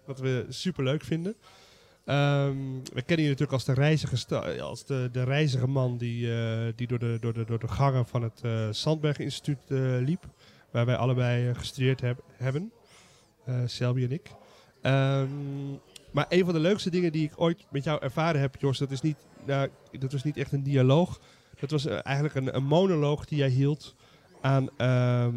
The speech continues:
aan afstudeerders. Dat, eh, ik, ik geloof, ik begon net aan het Zandberg en toen kon ik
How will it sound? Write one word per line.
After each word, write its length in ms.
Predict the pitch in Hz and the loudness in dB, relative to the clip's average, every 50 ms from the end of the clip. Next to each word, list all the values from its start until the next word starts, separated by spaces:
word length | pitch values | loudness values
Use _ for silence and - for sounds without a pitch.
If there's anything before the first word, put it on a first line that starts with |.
| - - | -4 -4
aan 160 | - 127 135 | -2 -2 0
afstudeerders. 840 | - 151 165 - - - 156 160 160 165 180 226 220 - - - - - - _ _ - - - - - - | 0 0 -2 -2 -2 0 2 2 2 2 2 0 -4 -6 -10 -16 -16 -20 -20 _ _ -20 -20 -20 -20 -10 -6
Dat, 220 | - 131 - - | -6 -6 -4 0
eh, 300 | 147 139 131 123 123 123 | 2 2 4 4 4 2
ik, 220 | 120 - - 135 - - | 2 0 -2 -6 -6 -6
ik 120 | - 135 | -10 -8
geloof, 260 | - - 165 151 151 147 | -4 0 2 2 2 0
ik 120 | 147 - | -2 -4
begon 320 | - 147 - 127 175 175 | -2 -2 0 2 2 2
net 160 | 165 165 160 143 | 2 2 0 0
aan 80 | 131 | -2
het 100 | 135 131 | -4 -4
Zandberg 460 | - - 156 139 131 131 127 120 117 | -2 -2 -2 -2 0 0 0 0 2
en 80 | 127 123 | 0 -2
toen 100 | - - | -4 -2
kon 140 | - 151 143 | -2 -2 -2
ik 80 | 135 | -2